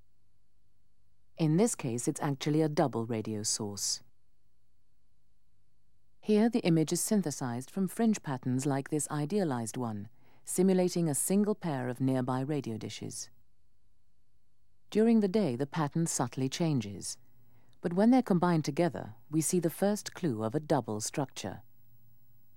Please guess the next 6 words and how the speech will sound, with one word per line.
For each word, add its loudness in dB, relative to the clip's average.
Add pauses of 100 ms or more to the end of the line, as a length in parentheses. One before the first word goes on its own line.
(1400)
A 4
longer 6
baseline 0
gives -2
more -2
fringes, -8